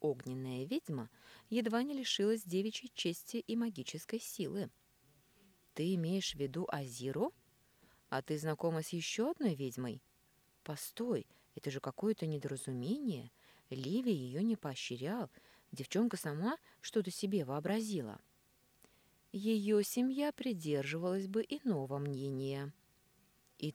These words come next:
ты озвучил ему альтернативу, от которой он не смог отказаться?» «Вот видишь, как хорошо ты меня изучила», довольно произнёс Шелгар. Роль смотрящего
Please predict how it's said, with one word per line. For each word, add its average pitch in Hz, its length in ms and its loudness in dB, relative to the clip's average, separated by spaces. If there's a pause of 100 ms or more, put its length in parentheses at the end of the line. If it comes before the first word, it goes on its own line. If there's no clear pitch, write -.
ты 190 200 2
озвучил 170 500 2
ему 151 280 0
альтернативу, 170 880 0 (340)
от 170 180 -2
которой 202 480 4
он 175 160 2
не 151 80 -2
смог 185 360 0
отказаться?» 151 840 -4 (1040)
«Вот 139 300 -8
видишь, 190 580 0
как - 220 0
хорошо 135 720 0
ты - 120 -4
меня 139 360 0
изучила», 117 680 -4 (300)
довольно 127 500 -2
произнёс 156 460 -2
Шелгар. 135 540 -6 (800)
Роль 320 200 6
смотрящего 254 840 0